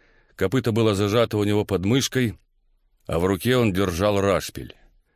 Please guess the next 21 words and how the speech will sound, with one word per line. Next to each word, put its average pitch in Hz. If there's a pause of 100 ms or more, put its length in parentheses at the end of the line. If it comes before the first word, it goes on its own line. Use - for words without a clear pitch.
(520)
Женщина 139
в 117
коляске 131
манила 127
его 120
пальцем, 135 (840)
он 101
уставился 131
на 113
неё, 113 (1000)
и 85
лицо 113
у 135
него 123
было 123
какое-то 123 (160)
странное. 104 (1080)
Наконец 151
он 135
бросил 123
рашпиль, 139